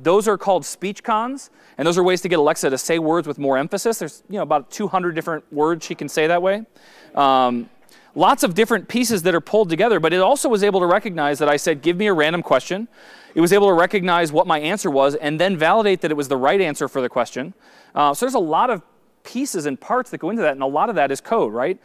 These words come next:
Um, that entire skill is only about a thousand lines of code,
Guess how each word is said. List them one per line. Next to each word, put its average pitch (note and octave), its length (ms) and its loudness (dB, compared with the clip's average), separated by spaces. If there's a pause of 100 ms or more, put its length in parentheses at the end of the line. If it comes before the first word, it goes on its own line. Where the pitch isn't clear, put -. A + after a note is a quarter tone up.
(300)
Um, D3 220 0
that A3 120 2
entire A3 460 0
skill G#3+ 300 0
is D3+ 100 -2
only B3+ 240 0
about F3 180 2
a D#3 60 0
thousand E3 480 0
lines D3+ 240 0
of C3 80 -6
code, C3+ 420 0